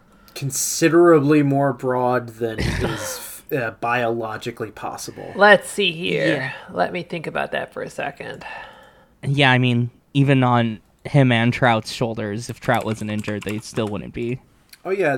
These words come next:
Speaker 1: We got a
Speaker 3: doing it.
Speaker 1: status update on Trout.
Speaker 2: N-,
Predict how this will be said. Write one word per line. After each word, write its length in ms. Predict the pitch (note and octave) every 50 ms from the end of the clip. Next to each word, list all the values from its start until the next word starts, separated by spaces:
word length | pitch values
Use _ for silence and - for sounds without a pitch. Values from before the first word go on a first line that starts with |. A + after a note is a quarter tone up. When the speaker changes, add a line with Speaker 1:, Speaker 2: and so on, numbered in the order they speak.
| B2 A#2+ B2+
Speaker 1:
We 160 | C3+ C3+ D#3
got 120 | D3+ A3+ B3+ A3+
a 40 | E3+
Speaker 3:
doing 100 | A2 A2+
it. 40 |
Speaker 1:
status 280 | - D3 C#3+ D#3 E3 -
update 320 | - F#3 F#3 - G3 F#3+ F3+ E3
on 100 | C#3 B2+
Trout. 400 | A2+ - C3 C#3+ D3 C#3+ - - - _ _ _ _ _ _ _ -
Speaker 2:
N-, 200 | E3 E3 F#3 G3